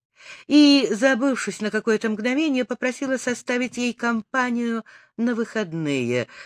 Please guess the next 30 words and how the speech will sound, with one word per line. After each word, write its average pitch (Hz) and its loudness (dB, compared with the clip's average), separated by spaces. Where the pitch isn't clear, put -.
«Значит, 175 2
мне 180 0
придется 175 0
отложить 170 -2
игру 185 0
в 143 -8
бинго», — 139 -2
сказала 95 -10
Бетти. - -16
И 160 -2
добавила, 156 0
прежде 208 2
чем 190 -2
Розмари 131 -4
успела 117 -6
одуматься: 107 -8
«Но 196 4
я 170 4
не 170 0
могу 185 2
оставить 123 0
тебя 117 -4
одну 110 -6
в 95 -8
этом 95 -8
большом 104 -8
доме, 90 -10
тем 95 -8
более 87 -8
что 98 -8